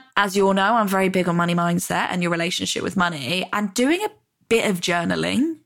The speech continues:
isn't gonna cut the mustard. I'm a massive fan of journaling. I think it's an incredible tool for uncovering your money story, your money beliefs,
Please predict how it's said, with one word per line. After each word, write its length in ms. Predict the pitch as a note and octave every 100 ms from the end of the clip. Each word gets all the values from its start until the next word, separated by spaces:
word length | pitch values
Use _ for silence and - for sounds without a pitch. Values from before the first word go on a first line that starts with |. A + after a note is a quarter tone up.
| _ _ _
isn't 320 | A3 F#3+ G3
gonna 180 | G3 F3+
cut 200 | - -
the 80 | -
mustard. 480 | F3 F3+ - - - - - G#3
I'm 120 | G#3
a 40 |
massive 880 | G3+ G#3+ A3+ A#3 A3+ A3+ - F#3+ F3
fan 320 | - E3 E3
of 80 | E3+
journaling. 500 | E3 D#3 D#3+ E3 G#3
I 80 | G3
think 180 | F#3 F3+
it's 120 | -
an 80 | F3+
incredible 580 | F3+ - G3+ G3 G3+
tool 400 | G3+ - E3 E3+
for 320 | E3+ - F3 E3
uncovering 600 | F#3+ F#3 F#3 F#3 F#3 F3+
your 200 | F3+ F3
money 280 | F#3 G3+ G#3
story, 400 | - F#3+ F#3 F#3
your 140 | E3
money 320 | F3 F#3+ G3
beliefs, 540 | F#3 F3+ F3+ F3+ -